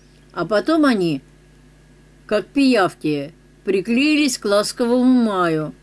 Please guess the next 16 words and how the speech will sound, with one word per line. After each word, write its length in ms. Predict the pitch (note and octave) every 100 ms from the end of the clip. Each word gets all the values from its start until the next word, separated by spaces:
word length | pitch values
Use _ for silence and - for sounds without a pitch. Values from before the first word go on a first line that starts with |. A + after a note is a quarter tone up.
| _ - _ - _ -
Разин 440 | - F#3+ C#4+ E4+ E4+
всё 180 | F4+ F4+
прекрасно 600 | E4+ D#4 E4 D4 D#4+ D4
знает, 360 | D4 A#3 E3+
кто 240 | - - G3
такой 320 | G#3+ G#3+ F#3
Кудряшов, 680 | G3 F3+ F#3+ F3+ E3+ D3+ C#3 - -
откуда 640 | B3+ B3+ - B3 A3 G3+
он 200 | G3 F#3
появился, 920 | F#3+ F#3 F3+ F3 E3+ D#3+ - E3+ D#3+ - _ _
как 320 | - B3+ A#3+ A#3
он 200 | A3 F#3
появился, 840 | G#3+ G3 F#3+ F#3 E3+ - F3 E3+ - _ _ -
кем 400 | - C4+ B3+ A#3
он 160 | A3+
появился. 960 | F#3+ A3 G#3 G3+ F#3+ F#3 E3+ - F3